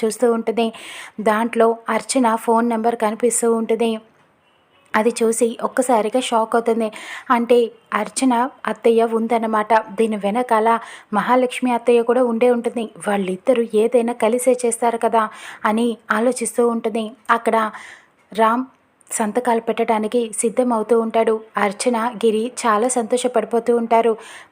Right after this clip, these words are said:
"రామ్ మా సొంత కొడుకు కాకపోయినా మాకు ఎంత సహాయం చేస్తున్నాడో" అని ఎదురు చూస్తూ ఉంటారు సంతకాల కోసం.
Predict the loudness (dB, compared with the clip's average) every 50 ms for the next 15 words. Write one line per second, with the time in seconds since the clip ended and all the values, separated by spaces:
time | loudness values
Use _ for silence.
0 | _ _ _ -4 -2 0 0 0 -2 -6 -6 -4 -2 -2 -2 0 -2 -4 -2 -2
1 | -2 0 0 -2 -2 0 0 0 0 0 -2 -2 0 -2 0 0 0 0 0 -2
2 | -4 -4 -6 -6 -4 -2 -2 0 0 0 0 0 0 0 0 0 0 0 0 -2
3 | -2 -2 -2 -2 -2 -4 -4 -6 -6 -6 -4 -2 -2 0 0 2 2 2 0 0
4 | -2 -6 -6 -4 -4 -4 -4 -4 -6 -8 _ _ _ -4 -2 0 0 0 0 0
5 | 0 -2 0 0 0 0 0 0 2 2 2 2 2 0 -2 -4 -6 -6 -4 -4
6 | -2 0 0 0 0 0 -2 -2 -2 -2 -2 -4